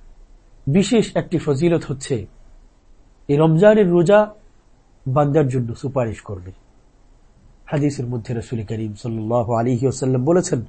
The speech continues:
"আস-সিয়ামু ওয়াল কুরআনু ইয়াশফাআনি লিল আবদি ইয়াওমাল কিয়ামা।" কিয়ামতের দিন সিয়াম এবং কোরআন বান্দার জন্য সুপারিশ করবে। সিয়াম বলবে, "আই রব্বি মানাতুহু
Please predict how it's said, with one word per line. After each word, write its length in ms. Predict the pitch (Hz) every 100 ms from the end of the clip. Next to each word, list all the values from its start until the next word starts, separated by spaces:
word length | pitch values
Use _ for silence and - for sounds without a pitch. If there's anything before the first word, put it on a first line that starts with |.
| - - - - -
"আস-সিয়ামু 680 | 196 - 196 214 226 202
ওয়াল 160 | 196 180
কুরআনু 520 | 180 165 185 180 151
ইয়াশফাআনি 920 | 151 175 - - 175 160 208 208 180
লিল 180 | 160 131
আবদি 400 | 131 170 131 135
ইয়াওমাল 340 | 139 143 120
কিয়ামা।" 580 | 110 117 120 120 104 101 - - - - -
কিয়ামতের 520 | 156 170 175 175 139
দিন 300 | 147 139 113 - - - - _ _ - - - _ _
সিয়াম 460 | - 185 214 233 165
এবং 240 | 170 160 151
কোরআন 440 | 160 - 180 160 135
বান্দার 340 | 139 139 160
জন্য 240 | 139 135 131
সুপারিশ 460 | 156 147 190 190
করবে। 400 | - 156 127 104 - - - - - - _ - -
সিয়াম 380 | - 208 233 202
বলবে, 480 | 277 220 165 107 - _ - - - - -
"আই 140 | 220 233
রব্বি 400 | 247 226 165 180
মানাতুহু 840 | 180 175 - - 180 185 160 131